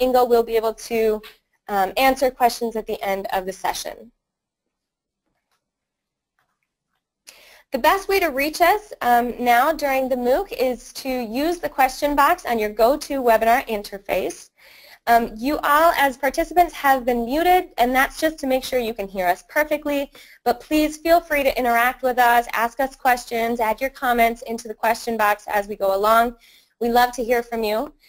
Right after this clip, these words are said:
and we'll either be able to answer them in the chat box, or we'll be saving your questions for the Q and A session at the end. That way, everyone can benefit from learning the answer to your question.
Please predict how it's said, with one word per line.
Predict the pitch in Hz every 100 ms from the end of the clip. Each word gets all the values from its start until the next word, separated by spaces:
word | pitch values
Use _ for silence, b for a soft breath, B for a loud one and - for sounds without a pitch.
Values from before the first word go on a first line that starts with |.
| b b -
and | 233 226
we'll | 285
either | 349 339
be | 339 285
able | 277 269
to | 226
answer | 233 254 269 269
them | 233 226
in | 226 226
the |
chat | 214 285 330
box, | 320 349 - -
or | - 262 262
we'll | 269
be | 240 233
saving | - 269 277 285 294 277
your | 262
questions | - 240 233 - 214 196 196 -
for | -
the | 214
Q | 208 - 262
and | 262
A | 247
session | 240 202 - 208
at | 202
the | 214 -
end. | 196 165 160 -
That | 226
way, | 247 233 -
everyone | 233 247 269 277 285
can | 294 269
benefit | 226 208 214 196 - -
from | 214 202
learning | 214 208 196 202 _ _ _
the | 233
answer | 202 214 196
to | 190 175
your |
question. | 175 - - - -